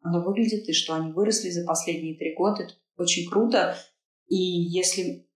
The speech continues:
моя работа и моя деятельность как-то повлияла на кого-то, то я тоже очень рада, что я как-то способствую развитию сообщества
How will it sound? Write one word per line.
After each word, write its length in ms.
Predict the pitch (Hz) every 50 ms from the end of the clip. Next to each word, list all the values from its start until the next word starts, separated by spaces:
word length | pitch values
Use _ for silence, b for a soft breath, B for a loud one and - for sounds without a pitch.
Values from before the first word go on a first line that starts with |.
| _ _ _ _
моя 340 | 190 190 190 196 196 185
работа 440 | 180 180 175 175 180 175 175 175 170
и 260 | 160 - - 170 180
моя 300 | 175 165 165 165 170 170
деятельность 400 | 175 180 170 - - 165 156 -
как-то 260 | - 160 156 - - -
повлияла 640 | - 160 156 165 170 175 175 202 254 285 285 254 208
на 260 | 170 - - 160 165
кого-то, 380 | - 165 160 170 165 160 - -
то 180 | _ _ 156
я 120 | 160 165 165 -
тоже 240 | 165 156 151 - 147
очень 180 | _ _ _ _ _
рада, 220 | _ _ _ _
что 260 | - - - - 160 151 147 _ _ _ _ _ _ _ _ _ _ _ _ _ _ _ _ _ _ _
я 140 | 175 170 170
как-то 360 | 170 170 170 - - 170 175 B B B B B
способствую 680 | - - - 285 - - 285 - - - - 202 196
развитию 880 | 196 196 202 202 202 208 220 208 - - 185 175 170 170 165 170 - - _ _ _ _ _
сообщества 1000 | _ - - 190 165 175 247 269 277 - - - - 196 196 185 190 190 - -